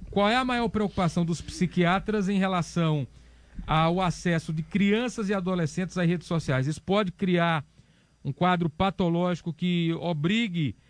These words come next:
a criança ou adolescente a fazer acompanhamento, inclusive,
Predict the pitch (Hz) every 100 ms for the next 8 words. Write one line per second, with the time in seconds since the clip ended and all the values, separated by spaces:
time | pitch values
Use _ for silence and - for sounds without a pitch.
0 | _ - 147 - 175 175 190 - 180 165
1 | 170 156 170 175 165 170 156 202 - 180
2 | 175 165 175 170 156 160 147 175 151